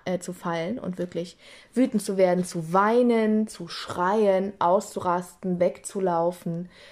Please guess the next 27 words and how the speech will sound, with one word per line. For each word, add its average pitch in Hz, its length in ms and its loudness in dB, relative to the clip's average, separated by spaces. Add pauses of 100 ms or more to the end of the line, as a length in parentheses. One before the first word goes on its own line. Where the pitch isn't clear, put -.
(200)
Ähm, 175 460 -4 (540)
ja, 294 100 -4
das 240 160 -6
ist 226 100 -8
Protestverhalten. 208 480 -8
Das 165 120 -8
haben 233 80 0
wir 226 80 0
in 190 60 0
der 185 120 -8
Kindheit 226 440 -6
erlernt. 190 460 -4
So, 208 220 0 (280)
so 220 240 0
stellen 247 420 -2
wir 240 100 4
Verbindung 233 480 0
zu 208 120 -6
Menschen 202 340 -2
wieder 190 140 -2
her. 175 300 -10 (220)
Ja? 196 200 -10 (320)
Mach 175 260 0
dich 226 200 -4
nicht 277 200 -4
falsch 359 460 -8
dafür. - 420 -10